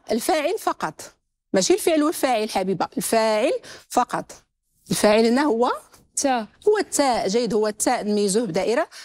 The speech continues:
Speaker 1: باش ما نكونوش استخرجنا الفا-، الفعل والفاعل. جيد، تبارك الله عليكم. إذن الفاعل كيف ما استخرجت، آه، آه، كل من آمنة التاء، آه، المتح-، التاء المتحركة في دخلت، وكذلك،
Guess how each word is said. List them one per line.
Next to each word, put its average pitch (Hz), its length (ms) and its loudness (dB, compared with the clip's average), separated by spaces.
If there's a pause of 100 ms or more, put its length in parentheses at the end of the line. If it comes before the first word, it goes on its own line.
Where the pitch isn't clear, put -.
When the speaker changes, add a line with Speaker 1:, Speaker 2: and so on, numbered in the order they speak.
(120)
Speaker 1:
باش 226 220 -2
ما 240 80 0
نكونوش 247 500 -2
استخرجنا 233 520 -2
الفا-، 220 420 0
الفعل 254 380 0
والفاعل. 208 540 -2 (760)
جيد، 233 280 4
تبارك 226 300 -2
الله 214 120 2
عليكم. 233 300 0
إذن 254 280 0
الفاعل 233 600 -2
كيف 220 260 -4
ما 220 100 2
استخرجت، 214 640 -2
آه، 190 240 0 (460)
آه، 190 240 2
كل 247 260 0
من 226 140 0
آمنة 208 600 0 (220)
التاء، 220 480 0 (460)
آه، 190 420 0
المتح-، 208 540 -2
التاء 196 540 -2
المتحركة 220 520 -2
في - 160 -8
دخلت، 196 640 -2 (680)
وكذلك، 226 800 2